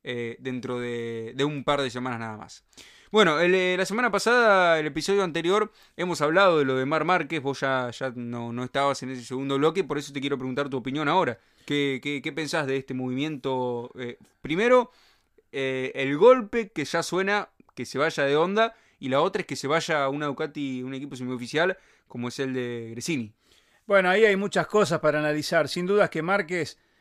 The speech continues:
Speaker 2: ya está en sus últimos años, ¿no? Dentro de lo que es el, el más alto nivel del motociclismo mundial,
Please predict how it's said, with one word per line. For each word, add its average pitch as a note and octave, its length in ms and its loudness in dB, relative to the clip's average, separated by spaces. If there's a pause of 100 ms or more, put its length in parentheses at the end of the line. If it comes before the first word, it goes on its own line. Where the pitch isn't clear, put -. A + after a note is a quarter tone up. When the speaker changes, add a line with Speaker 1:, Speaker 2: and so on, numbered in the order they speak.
(140)
Speaker 2:
ya D3 220 0
está E3+ 420 4
en D3 100 -4
sus D3 200 -6
últimos F3 440 -2
años, E3 320 4
¿no? E3 200 -2
Dentro D3 340 -2
de C#3 80 0
lo C3 140 -4
que D#3+ 120 -6
es D3+ 140 -6
el, C3+ 220 -4
el C3 160 -6
más E3+ 240 -2
alto D#3 240 -4
nivel D#3+ 240 -2
del D3+ 160 -2
motociclismo D3 540 -6
mundial, E3+ 460 4